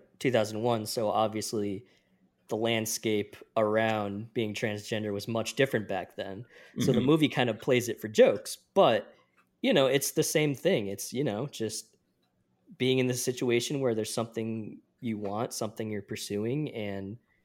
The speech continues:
Speaker 1: people just, just aren't even willing to consider it. There's just, you know, it's a matter of controlling other people, eh,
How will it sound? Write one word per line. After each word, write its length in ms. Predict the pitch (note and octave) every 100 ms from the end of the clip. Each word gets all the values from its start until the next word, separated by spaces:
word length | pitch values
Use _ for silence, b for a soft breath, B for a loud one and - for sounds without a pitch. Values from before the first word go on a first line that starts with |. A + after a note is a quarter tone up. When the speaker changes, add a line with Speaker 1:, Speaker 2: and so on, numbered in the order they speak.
| _ _ _
Speaker 1:
people 340 | - A2 A#2 G#2+
just, 480 | A#2 G#2+ - - _ _ _ _ - - -
just 240 | C3 -
aren't 200 | C3+ C3
even 300 | B2+ A#2 A#2+
willing 380 | A#2+ C#3 B2 A2+
to 300 | - C3 A#2+
consider 520 | - B2 A2+ D3+ E3+ E2+
it. 340 | - - -
There's 200 | A2 G2+
just, 420 | - G#2+ - - b b b -
you 80 | C#3+
know, 80 | A#2
it's 160 | A2+
a 40 | B2+
matter 260 | A#2 A2
of 120 | A2
controlling 600 | - A2 - B2+ A#2 A2 G#2+
other 220 | A#2 A2
people, 600 | - D#3 - F#2+ A2 - _ _ _ _ _ _ _ - - _
eh, 80 | -